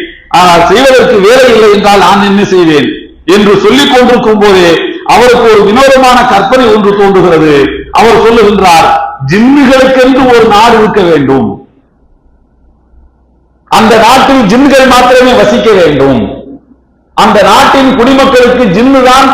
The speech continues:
ஒரு அரசராக இருக்க வேண்டும் என்கிற ஒரு நாடு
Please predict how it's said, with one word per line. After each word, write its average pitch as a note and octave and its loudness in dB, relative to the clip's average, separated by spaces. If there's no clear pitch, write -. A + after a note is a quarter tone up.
ஒரு A#3 0
அரசராக B3+ 2
இருக்க A3 2
வேண்டும் F3+ 0
என்கிற C4 0
ஒரு A3 2
நாடு B3+ 2